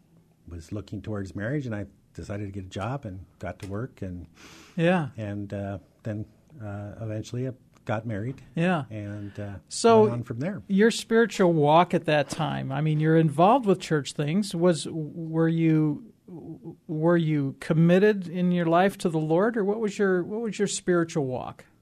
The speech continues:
Speaker 1: That's a good question, Chuck, because the way I always have described myself for that period of, in my life is I had a full-time Savior and a part-time Lord.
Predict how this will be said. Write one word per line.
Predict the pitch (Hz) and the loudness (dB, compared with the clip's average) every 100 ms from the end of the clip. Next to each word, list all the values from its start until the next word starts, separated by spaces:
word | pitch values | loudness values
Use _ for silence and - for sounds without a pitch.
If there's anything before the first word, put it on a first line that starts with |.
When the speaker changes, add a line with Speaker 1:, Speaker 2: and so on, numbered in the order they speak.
| _ _ _ _ - | _ _ _ _ -2
Speaker 1:
That's | 170 180 | 0 2
a | 127 | 2
good | 131 110 | 2 0
question, | - 120 - 107 | 0 0 0 -4
Chuck, | - 104 - | -4 -6 -6
because | 107 117 107 | -8 -6 -4
the | |
way | 120 139 | -2 0
I | 131 120 | 0 -2
always | - 123 123 117 | -4 -4 -4 -4
have | 104 104 | -10 -12
described | 101 - 113 110 | -14 -8 -6 -6
myself | 110 101 92 107 95 - | -6 -8 -10 -10 -10 -10
for | 87 | -8
that | 87 80 | -8 -10
period | - 110 104 92 | -12 -12 -10 -12
of, | 90 80 _ | -14 -16 _
in | 113 101 | -10 -8
my | 92 85 | -8 -8
life | 87 90 90 | -10 -10 -12
is | 87 - - _ _ _ _ _ _ _ _ _ | -14 -16 -20 _ _ _ _ _ _ _ _ _
I | 147 | 0
had | 147 190 | 2 2
a | 120 | 0
full-time | - 135 135 131 113 104 | 0 -2 -2 -4 -4 -6
Savior | - 110 101 92 | -8 -8 -6 -8
and | 87 | -8
a | |
part-time | - 101 85 - 82 80 | -10 -10 -10 -10 -12 -10
Lord. | 82 - - | -10 -12 -14